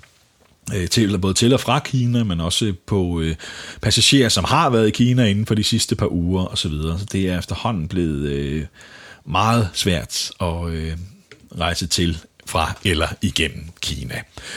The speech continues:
Og det skaber jo selvfølgelig et problem hos flyselskaberne med... Øh,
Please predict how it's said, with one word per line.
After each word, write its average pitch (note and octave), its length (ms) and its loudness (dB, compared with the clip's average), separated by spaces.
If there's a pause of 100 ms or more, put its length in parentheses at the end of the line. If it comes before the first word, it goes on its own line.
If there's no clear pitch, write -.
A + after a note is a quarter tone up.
(760)
Og C#3 100 4
det G#3+ 160 8
skaber G#3 240 6
jo E3 60 8
selvfølgelig D#3 300 6
et C3+ 60 4
problem F3 340 6
hos E3 160 4
flyselskaberne C3 840 4
med... A2+ 560 4
Øh, G#2 420 4